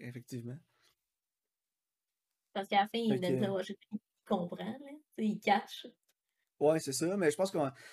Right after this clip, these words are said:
Speaker 1: je sais pas si ça aurait été sur Denzel ou ça aurait été sur Clive Owen. Probablement Denzel,
Speaker 2: Ouais.
Speaker 1: je pense.
Speaker 2: Mais ouais, moi, je me dis que sûrement Denzel qui, comme, découvre la vérité. C'est parce qu'il dit,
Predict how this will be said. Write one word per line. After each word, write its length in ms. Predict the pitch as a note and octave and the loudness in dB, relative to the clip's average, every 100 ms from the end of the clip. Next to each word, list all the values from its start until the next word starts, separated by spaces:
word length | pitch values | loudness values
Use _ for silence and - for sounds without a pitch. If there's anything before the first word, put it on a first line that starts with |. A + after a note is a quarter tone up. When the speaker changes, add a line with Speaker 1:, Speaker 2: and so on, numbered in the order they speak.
| - | -6
Speaker 1:
je 80 | D#3+ | -2
sais 100 | E3+ | 0
pas 80 | C4+ | 2
si 60 | |
ça 100 | G3+ | 4
aurait 140 | D3+ C#3+ | 6 6
été 140 | F#3 | 4
sur 220 | F3 D3 | 0 -2
Denzel 480 | B2+ C#3 C3 D3 F#3+ | 2 2 4 4 2
ou 40 | D#3+ | 0
ça 220 | - B2+ | -4 -4
aurait 140 | B2 | -4
été 160 | B2 C#3+ | -4 -6
sur 200 | - - | -6 -6
Clive 240 | C#3 B2+ | -4 -2
Owen. 360 | A#2+ A#2+ D#3+ F#3+ E3 | -2 -4 -4 -6 0
Probablement 580 | C#3 D3 E3 D3+ E3 | 2 4 4 2 0
Denzel, 400 | C#3+ C3 B2+ B2+ | 2 0 2 -2
Speaker 2:
Ouais. 100 | E3+ A#3 _ | -4 -10 _
Speaker 1:
je 80 | _ | _
pense. 220 | F3 F3+ G3 _ _ _ _ _ _ _ - | -12 -12 -12 _ _ _ _ _ _ _ -2
Speaker 2:
Mais 200 | A3+ A3 | 0 2
ouais, 200 | B3 B3+ | 2 4
moi, 120 | C#4 | 4
je 40 | C4 | 4
me 80 | G#3+ | 0
dis 140 | A3 | 0
que 60 | - | -4
sûrement 300 | A#3 A#3 A3+ | -2 0 2
Denzel 480 | G#3 F#3 G#3+ B3+ | 0 2 2 2
qui, 260 | C4 G#3 F3 | 0 -8 -2
comme, 220 | G#3 G3 | -2 -2
découvre 460 | F#3 G3 - A3 G#3+ | 0 -2 0 0 2
la 100 | F#3+ | 0
vérité. 300 | F3+ F3 G#3+ | 0 -4 -4
C'est 80 | G#3+ | -2
parce 120 | G#3+ | -4
qu'il 140 | G#3+ | -2
dit, 260 | F3+ A#3 | -4 -4